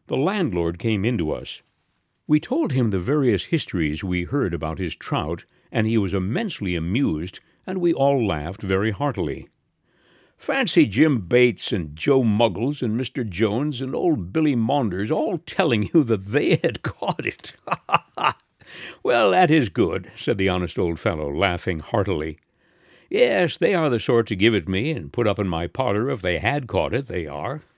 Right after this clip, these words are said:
<laughs> And then he told us the real history of the fish. It seemed that he had caught it himself years ago when he was quite a lad, not by any art or skill, but by that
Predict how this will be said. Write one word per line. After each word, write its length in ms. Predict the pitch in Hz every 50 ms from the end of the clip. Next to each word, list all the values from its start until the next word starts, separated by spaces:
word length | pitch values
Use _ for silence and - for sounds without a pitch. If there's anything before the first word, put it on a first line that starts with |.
| _ -
<laughs> 880 | - 120 - - - - - - - - - _ - - - - - _ _ _ _ _ _ _ _ _ _ - - - - - -
And 200 | 113 127 117 107
then 300 | 117 190 202 151 135 131 - - - -
he 120 | - 170
told 300 | 160 - 160 175 175 165
us 160 | 151 139 - -
the 120 | - 101
real 360 | 92 98 123 170 160 131 101
history 460 | 87 80 107 98 - - - 101 98
of 100 | 98 90
the 100 | 80 82
fish. 540 | 78 - - 151 101 78 73 - - - - _ _ _ _ - - - -
It 140 | - 147 -
seemed 460 | - - - 196 233 247 247 240 208
that 200 | 175 151 127 107
he 160 | 113 101 90
had 140 | 95 95 90
caught 280 | - - - 170 180 170
it 120 | 165 -
himself 680 | 147 147 135 117 - - - 139 95 76 65 67 78 -
years 460 | 98 101 123 165 180 190 196 180 160
ago 480 | 151 131 113 120 98 78 73 82 107 - - - - _
when 140 | - 156 160
he 80 | 170
was 160 | 170 170 170 -
quite 260 | - - 117 113 107
a 80 | 123
lad, 500 | 135 135 156 165 151 104 82 71 69 71 - _ _ _ _ _ _ _ - -
not 240 | - 170 202 208 -
by 160 | 135 127 113
any 220 | 107 101 95 90
art 340 | - 101 98 127 151 165 139
or 160 | - 92 92
skill, 500 | 87 - - - - 196 185 123 110 117
but 220 | 113 110 127 127 -
by 180 | - 127 120 113
that 220 | 113 110 113 -